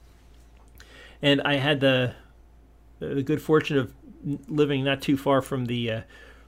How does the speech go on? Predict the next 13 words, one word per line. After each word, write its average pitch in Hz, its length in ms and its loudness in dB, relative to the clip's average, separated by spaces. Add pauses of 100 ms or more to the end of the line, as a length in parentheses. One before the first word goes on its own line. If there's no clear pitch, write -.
Frank 151 560 -4
Capra 139 400 -2
Papers 143 500 0
Collection, 127 480 -4
which 123 140 -10
is 117 80 -8
at 120 140 -8
Wesleyan 127 560 -2
University 120 720 -4
in 110 180 -8
Connecticut. 135 600 -4 (800)
And, 131 460 2 (100)
uh, 131 440 -2